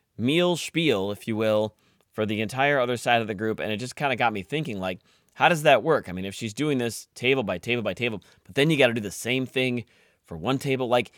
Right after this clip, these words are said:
is she mixing it up a little bit? I guess that's what I'm wondering. Uh, if you're a server, do you mix it up when you go from even one table to the next? Or if a big table is there, like,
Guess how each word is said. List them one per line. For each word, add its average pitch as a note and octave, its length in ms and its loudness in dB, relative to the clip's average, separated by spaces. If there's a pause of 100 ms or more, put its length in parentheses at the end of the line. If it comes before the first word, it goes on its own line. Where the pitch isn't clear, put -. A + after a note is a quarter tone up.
(120)
is C#3+ 160 -4
she F3 140 0
mixing F#3 400 0
it G2+ 80 -4
up A#2 160 2
a C#3 40 0
little B2+ 220 0
bit? B2 160 0
I G#2+ 80 0
guess D3+ 200 0
that's D3 200 -8
what C3 100 -2
I'm G#2 120 -2
wondering. D#2+ 320 -8
Uh, E2+ 160 -12
if F#2 100 -14
you're D3 140 0
a C#3 40 -4
server, G#2 560 -2 (400)
do A#2+ 120 0
you B2 80 2
mix A2+ 260 -2
it F2+ 100 -4
up D3 200 4
when D3 120 -4
you C#3 120 -4
go C#3 280 4
from A#2 440 -2
even B2 300 -4
one A#2+ 180 0
table A#2+ 260 -4
to A2+ 80 -4
the A2 80 -2
next? A#2 340 -4
Or G#2 200 0
if F#2+ 100 -6
a G2 80 -8
big A#2 300 -2
table A2 340 -4
is A2 120 -6
there, A2 260 -2
like, F2+ 260 -8